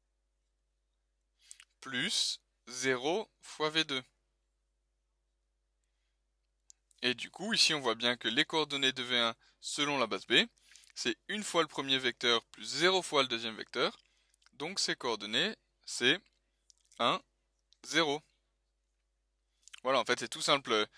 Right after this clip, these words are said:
le-, les, les coordonnées du premier vecteur, c'est un, zéro. Et du coup, de la même façon, les coordonnées de V deux selon la base B,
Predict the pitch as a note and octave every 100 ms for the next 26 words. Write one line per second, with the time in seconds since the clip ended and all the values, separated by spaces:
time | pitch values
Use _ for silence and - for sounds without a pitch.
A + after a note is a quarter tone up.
0 | - _ - F2 F2+ A2 A2+ F#2+ A#2 A#2+
1 | A#2 A2+ E3+ E3+ E3 D#3+ C#3+ - C3+ B2+
2 | A#2+ - B2+ A2+ - _ - - - -
3 | A#2 A2+ E2+ A2+ F#3 - - _ - C3
4 | A2+ A2 E3 F#3 C#3 A#2 G2+ - C#3+ G#3
5 | _ _ _ _ - - C3 C3 - E3+
6 | D#3+ D#3 D#3 C#3+ B2 D3 D#3 D3+ C#3 C#3
7 | C3 _ _ _ _ _ _ _ _ _
8 | _ _ _ _ _ _ _ - - -
9 | C3+ C3 B2+ A2+ G#2 G2+ G2+ - _ _
10 | G#2+